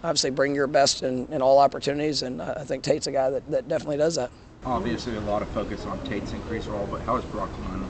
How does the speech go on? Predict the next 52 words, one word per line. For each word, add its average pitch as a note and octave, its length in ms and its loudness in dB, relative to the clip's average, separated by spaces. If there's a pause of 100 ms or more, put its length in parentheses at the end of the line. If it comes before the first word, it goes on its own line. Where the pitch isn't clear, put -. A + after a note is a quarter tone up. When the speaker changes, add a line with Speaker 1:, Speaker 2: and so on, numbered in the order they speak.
(120)
Speaker 2:
handling G2+ 280 -6 (160)
his G2 120 -6
health? G#2+ 180 -4 (240)
Speaker 1:
Uh, D#3+ 280 6
I - 20 4
thought D3+ 340 6
Brock C#3 220 6
had C3+ 160 4
a A#2+ 40 2
really C3+ 300 4
good C3 160 6
day B2+ 180 8
today, B2 280 4
too. A#2+ 320 4
I B2 60 0
mean, B2 200 0
I, B2+ 180 2
you C3+ 140 -2
know, B2+ 100 2
I'm C3 120 0
excited C3+ 480 6
about, C3+ 340 6 (320)
uh, C#3+ 220 4
yeah, G3 120 6
and, F#3+ 160 4
and - 160 0
I'll F3 140 8
say F3 180 6
this, C3+ 200 2 (180)
you D#3 60 0
know, C3+ 60 4
Brock F3+ 280 8
was, D#3 280 2
was C#3 260 0
unavailable C3+ 680 6 (260)
for C3+ 320 8
a C3 100 4
good D3+ 220 2
part D3+ 240 4
of C#3 80 -4
this C3 200 0
year, C3 300 -4 (160)
and, C#3 360 4 (300)
you D#3+ 60 -2
know, C3+ 160 4
even, D3 560 4 (180)
you D3+ 120 0
know, B2+ 40 4
that, C#3+ 200 8
that's, D#3+ 240 4 (240)
that's F3 280 8
a, D#3 160 2